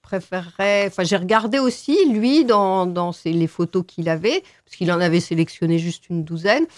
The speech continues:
Après, j'ai regardé dans ses photos, je dis, bah, j'aimerais bien écrire un texte sur celle-ci ou celle-là, voilà. Donc, ça mêle des, des, des poèmes extrêmement courts, euh, genre, euh, haïku, et puis, euh,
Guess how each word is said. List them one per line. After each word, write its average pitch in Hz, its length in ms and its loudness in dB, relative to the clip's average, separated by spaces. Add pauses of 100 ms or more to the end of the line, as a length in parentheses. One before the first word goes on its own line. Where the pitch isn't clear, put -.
(360)
Après, 220 140 2
j'ai 180 140 2
regardé 165 360 2
dans 180 140 2
ses - 160 -6
photos, 233 720 0
je 160 80 -10
dis, 214 140 -2
bah, 180 160 -2
j'aimerais 160 320 -6
bien 175 160 -6
écrire 196 320 -6
un 156 100 -6
texte 156 520 -12
sur - 220 -20
celle-ci 185 600 -8
ou 165 80 -6
celle-là, 151 580 -6
voilà. - 160 -20 (160)
Donc, 170 200 -6 (300)
ça 202 200 0
mêle 220 380 2 (520)
des, 185 260 2
des, 180 380 4
des 175 220 2
poèmes 190 560 2 (120)
extrêmement 170 520 -6
courts, 285 600 2
euh, 160 280 0
genre, 160 340 -2
euh, 143 140 -4 (100)
haïku, 160 600 -2 (760)
et 185 160 2
puis, 247 460 0
euh, 175 420 4